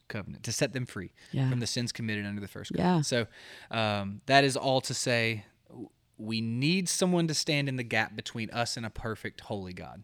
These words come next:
Speaker 2: Yeah.
Speaker 1: The writer of Hebrews is saying, that's Jesus.
Speaker 2: Yeah.
Speaker 1: That's exactly who he is. That's exactly what he came to do. There's no other way to know that God.
Speaker 2: Right.
Speaker 1: He's perfect.
Speaker 2: Yes.
Speaker 1: He's holy. We can't
Speaker 2: Yeah.
Speaker 1: get to him.
Speaker 2: Right.
Speaker 1: We need somebody. And he calls
Speaker 2: Yes.
Speaker 1: him a mediator. That just means someone who stands between.
Speaker 2: Right.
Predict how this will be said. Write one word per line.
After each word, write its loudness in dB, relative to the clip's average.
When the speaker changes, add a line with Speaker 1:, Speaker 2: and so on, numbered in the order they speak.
Speaker 2:
Yeah. 2
Speaker 1:
The -6
writer 2
of -4
Hebrews -4
is -8
saying, -6
that's -8
Jesus. -10
Speaker 2:
Yeah. 2
Speaker 1:
That's -2
exactly -4
who -2
he 0
is. -4
That's -10
exactly -2
what -2
he -4
came -4
to -4
do. -10
There's -4
no 2
other 2
way 4
to 2
know 2
that 4
God. -4
Speaker 2:
Right. 6
Speaker 1:
He's -2
perfect. 0
Speaker 2:
Yes. 10
Speaker 1:
He's 2
holy. 4
We -6
can't 4
Speaker 2:
Yeah. 10
Speaker 1:
get 0
to -6
him. -4
Speaker 2:
Right. 8
Speaker 1:
We -6
need 8
somebody. 2
And 0
he 4
calls 8
Speaker 2:
Yes. -4
Speaker 1:
him -2
a 0
mediator. 4
That -2
just 0
means -2
someone -2
who 0
stands -2
between. -6
Speaker 2:
Right. 6